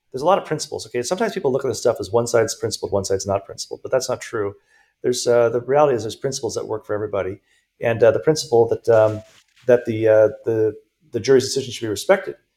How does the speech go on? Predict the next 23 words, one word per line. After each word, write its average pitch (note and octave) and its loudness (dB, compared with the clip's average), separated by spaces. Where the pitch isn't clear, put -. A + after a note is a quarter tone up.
is A#2 -2
an A#2+ -2
important A2+ -2
principle, B2 -8
and B2+ 0
the B2+ 4
jury C3 8
that B2 2
we B2+ 4
should, B2 -4
uh, A2+ 8
base B2+ 4
our A2+ 4
scores B2+ 4
and A#2 -2
our A2 2
results A#2+ 2
on A2+ -4
what A#2+ 2
happened A2+ -2
in G#2+ -4
the A#2+ -2
air A#2+ 0